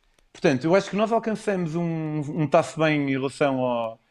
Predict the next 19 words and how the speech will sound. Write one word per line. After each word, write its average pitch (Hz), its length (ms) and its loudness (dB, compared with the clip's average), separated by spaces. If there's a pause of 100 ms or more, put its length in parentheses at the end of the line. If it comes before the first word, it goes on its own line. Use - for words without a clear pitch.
(340)
a, 123 160 2
ao 131 160 0
racismo 127 680 -4
para 127 200 -4
com 127 220 -4
afrodescendentes, 127 600 -6
para 123 140 -6
com 117 120 -8
pretos, 135 260 -2
para 127 120 -6
com 120 80 -10
negros, 139 240 -10
para 113 120 -20
com 117 60 -16
africanos, 131 360 -12
seja 117 120 -14
o 117 40 -14
que - 60 -20
for. 185 300 4